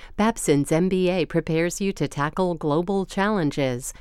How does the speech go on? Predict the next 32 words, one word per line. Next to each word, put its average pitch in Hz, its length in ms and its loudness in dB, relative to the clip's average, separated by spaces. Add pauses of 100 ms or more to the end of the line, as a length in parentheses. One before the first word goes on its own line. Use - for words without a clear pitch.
Babson 160 560 0
dot 135 300 0
E 165 120 0
D 165 120 0
U 170 400 0
slash 139 420 -2
M 170 160 4
B 175 240 0
A. 139 340 -4 (120)
And 226 240 4
Blue 165 180 4
Cross 190 440 -2
Blue 190 200 0
Shield 175 460 0
of 160 120 0
Massachusetts. 156 1040 -2
Medicare 156 540 2
plans 139 380 0
for - 200 0
every 208 300 2
lifestyle 185 760 0
and 180 200 2
budget. 160 560 0 (260)
Visit 147 320 4
blue 190 220 4
cross 175 400 2
M 160 200 4
A 147 280 0
dot 139 280 0
com 202 380 0
slash 190 440 0
go. 131 480 0